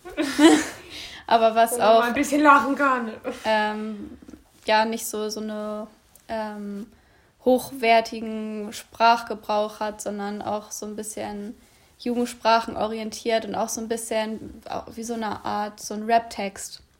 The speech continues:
Speaker 2: Mhm.
Speaker 1: Hätte ich mal Lust. Ähm, ja, aber mal gucken. Vielleicht, vielleicht schaffe ich's noch, vielleicht nicht. Ja, und sonst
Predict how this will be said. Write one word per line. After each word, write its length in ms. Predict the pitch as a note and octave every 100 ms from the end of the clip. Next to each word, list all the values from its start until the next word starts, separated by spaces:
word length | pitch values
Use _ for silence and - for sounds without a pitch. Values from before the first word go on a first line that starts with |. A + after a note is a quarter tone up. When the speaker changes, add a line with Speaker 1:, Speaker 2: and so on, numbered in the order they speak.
| _
Speaker 2:
Mhm. 120 | A3
Speaker 1:
Hätte 140 | A3
ich 120 | A3 -
mal 140 | G#3
Lust. 340 | G#3 G#3 - _ _ _ _ _ _ _ -
Ähm, 540 | A3 G#3 G#3 G#3 G#3 A3 _ _ _ _ _
ja, 280 | G#3 F#3+ G3 _ _ _ _
aber 180 | A3 A3+
mal 80 | A3
gucken. 340 | G3+ - G3+ G3+
Vielleicht, 320 | - G#3 G#3
vielleicht 260 | - G#3 G3+
schaffe 140 | A3
ich's 120 | A#3+
noch, 140 | B3+ A#3+
vielleicht 300 | - A3+ -
nicht. 180 | B3+ _ _ _ _ - - _ _ _ -
Ja, 220 | A#3 - _ _ -
und 160 | A3
sonst 640 | G#3+ A#3 C4 C4+ - -